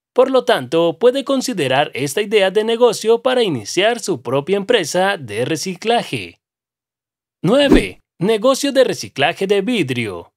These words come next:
Un emprendimiento de reciclaje de vidrio tiene la capacidad de transformar vidrios rotos en diversos productos de vidrio, tales como ventanas y vajillas,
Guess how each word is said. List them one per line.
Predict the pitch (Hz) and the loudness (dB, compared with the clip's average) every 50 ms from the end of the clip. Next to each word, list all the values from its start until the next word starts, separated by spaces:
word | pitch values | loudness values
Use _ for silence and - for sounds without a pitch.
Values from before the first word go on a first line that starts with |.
| _ _ _ _ _ _ _ _ - | _ _ _ _ _ _ _ _ 0
Un | 262 294 302 | 2 2 2
emprendimiento | 302 269 262 240 196 151 127 113 113 127 160 180 175 214 | 2 2 2 2 0 0 -2 -4 -2 -2 -2 -2 -2 -2
de | 196 214 202 | 0 0 0
reciclaje | 170 147 - - 95 - 127 127 139 135 - 175 | 0 -2 -8 -8 -10 -4 -2 -2 -2 -2 0 0
de | 202 220 | 0 0
vidrio | 220 254 240 185 151 147 165 175 185 185 180 175 | 2 0 -2 -2 0 0 2 2 2 0 0 -4
tiene | - 233 254 269 277 285 | -4 -2 0 0 0 0
la | 269 254 226 - | 0 0 -2 0
capacidad | - 180 - - 139 131 - 123 113 104 131 151 | -2 -2 0 0 -2 -2 -2 -6 -4 -2 -2 0
de | 165 190 | 0 -2
transformar | 190 196 202 202 196 - 220 233 240 233 202 175 175 185 - _ _ _ _ _ _ - | -2 -2 -2 -2 -2 0 0 0 2 2 2 0 0 -2 -8 _ _ _ _ _ _ -4
vidrios | 131 165 170 156 175 185 202 202 - | -4 -2 -2 0 0 0 0 0 0
rotos | 233 226 254 240 190 - - 165 180 180 - - | 0 2 2 2 2 2 0 0 0 0 -2 -2
en | 240 233 214 | -2 -2 0
diversos | 180 139 110 117 131 160 170 151 208 208 202 | -2 -4 -2 0 0 0 0 0 -4 -4 -2
productos | - 240 226 208 151 127 104 - - 143 139 | 0 2 2 2 0 -2 -8 -6 -6 -4 -2
de | 147 156 | 0 -2
vidrio, | 147 202 240 254 240 196 147 104 87 - _ _ _ _ _ _ _ _ _ _ - | -2 -2 -4 -4 -4 -4 -4 -4 -6 -12 _ _ _ _ _ _ _ _ _ _ 0
tales | 254 269 277 285 - | 0 0 0 -2 -2
como | - 285 277 254 247 | 0 0 2 2 4
ventanas | 247 240 233 196 - 220 160 123 123 131 147 143 - _ | 4 2 0 2 0 0 0 0 -2 -2 -2 -2 -4 _
y | - 226 240 | -6 -4 -2
vajillas, | 226 214 - - 277 294 226 170 110 95 - - - | 0 -2 -2 -2 -4 -4 -2 -4 -6 -6 -8 -12 -18